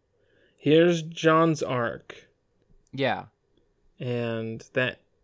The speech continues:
Speaker 1: they could, they could tell those stories more swiftly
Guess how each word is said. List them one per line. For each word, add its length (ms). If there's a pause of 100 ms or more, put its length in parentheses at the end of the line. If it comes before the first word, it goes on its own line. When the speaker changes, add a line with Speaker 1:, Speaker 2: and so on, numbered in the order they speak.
(1500)
Speaker 1:
they 140
could, 300 (280)
they 140
could 200
tell 260
those 300
stories 600
more 400
swiftly 840